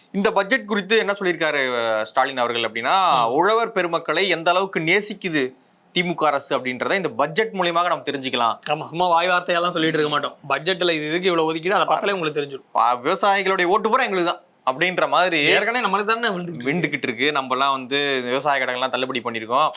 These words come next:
Speaker 2: நான் அப்பப்ப
Speaker 1: அந்த மாதிரி
Speaker 2: லைட்டா குண்டாஸ் போடுவோம்.
Speaker 1: குண்டாஸ், அது விவசாயி வந்து குண்டாஸ், அதெல்லாம் என்ன கண்டுக்காதீங்க.
Speaker 2: சரி, ஓகே.
Speaker 1: ஓகேவா? அதெல்லாம் வந்து பண்ணிட்டு இருக்கோம். ஓகேங்களா? அதனால வந்து இந்த பட்ஜெட் ஒரு சிறப்பான பட்ஜெட் அப்படின்னு சொல்லிட்டு முதலமைச்சர் ஸ்டாலின் அவர்கள், அஹ், பேசியிருக்காங்க. ஓகே,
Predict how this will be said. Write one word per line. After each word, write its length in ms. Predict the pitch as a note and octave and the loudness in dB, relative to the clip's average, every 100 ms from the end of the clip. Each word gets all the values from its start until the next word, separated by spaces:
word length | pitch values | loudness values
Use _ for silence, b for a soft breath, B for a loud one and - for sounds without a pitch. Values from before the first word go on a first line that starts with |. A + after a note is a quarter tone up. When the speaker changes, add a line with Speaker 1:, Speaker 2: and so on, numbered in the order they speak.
| - | -10
Speaker 2:
நான் 240 | - C3+ B2+ | -4 -2 0
அப்பப்ப 80 | D#3 | -2
Speaker 1:
அந்த 260 | D#3 D#3 | -2 2
மாதிரி 220 | C#3+ A3+ | 2 2
Speaker 2:
லைட்டா 60 | G#3+ | 0
குண்டாஸ் 360 | E3+ E3+ F3+ - | -4 -4 -4 -4
போடுவோம். 280 | D#3 D3 | -6 -4
Speaker 1:
குண்டாஸ், 580 | C#3+ D#3 E3 - D3 D3 | -2 -2 -4 -4 -4 -2
அது 120 | A2+ A2+ A2+ A2+ G#2+ A2+ | -2 -4 -8 -10 -14 -8
விவசாயி 340 | B2 C#3 C3 | -4 -2 -4
வந்து 140 | C3 | -6
குண்டாஸ், 240 | B2+ C3 C#3+ | -4 -4 -2
அதெல்லாம் 380 | G2+ A2 C3+ A#2+ | -4 -2 -2 -4
என்ன 120 | A2 | -8
கண்டுக்காதீங்க. 540 | A2 - B2 A2+ G#2 - | -12 -6 -4 -4 -6 -18
Speaker 2:
சரி, 200 | _ C#3+ | _ -8
ஓகே. 120 | C3 - | -8 -6
Speaker 1:
ஓகேவா? 220 | C3+ B2+ D3 | -2 2 2
அதெல்லாம் 320 | D3+ D#3 E3+ | 4 2 2
வந்து 240 | D3+ D#3+ | 0 -2
பண்ணிட்டு 300 | D3+ D#3 D3 | 0 -2 0
இருக்கோம். 380 | C3+ - - E3+ | -2 -2 -2 0
ஓகேங்களா? 400 | E3 D3+ F3+ C#3+ - b | 2 2 2 2 -2 b
அதனால 240 | - F#3 G3 | 0 2 2
வந்து 160 | F#3+ | 2
இந்த 300 | B3 G#3+ F#3+ | 2 2 2
பட்ஜெட் 220 | D#3+ E3 G3+ | 2 0 0
ஒரு 100 | F#3 | 0
சிறப்பான 340 | F#3 G3 G3+ | 0 2 2
பட்ஜெட் 220 | E3+ D#3+ | 0 -2
அப்படின்னு 160 | D3+ D#3 | -2 -4
சொல்லிட்டு 680 | D3+ D3 - B3 F#3 D3 D3+ - | -6 -4 0 2 2 2 -2 -4
முதலமைச்சர் 300 | E3 F3+ E3 | 0 0 -2
ஸ்டாலின் 300 | - E3 E3+ | 0 0 2
அவர்கள், 560 | D#3 C#3 D#3+ D#3 B2 b b b | 0 0 0 2 -2 b b b
அஹ், 280 | B2 A#2+ A#2 | 2 2 2
பேசியிருக்காங்க. 720 | A2 D3 C3+ B2 A2+ D#3 B3+ - _ - | 0 0 0 0 0 0 -2 -6 _ -4
ஓகே, 240 | D3+ C3+ | -2 -2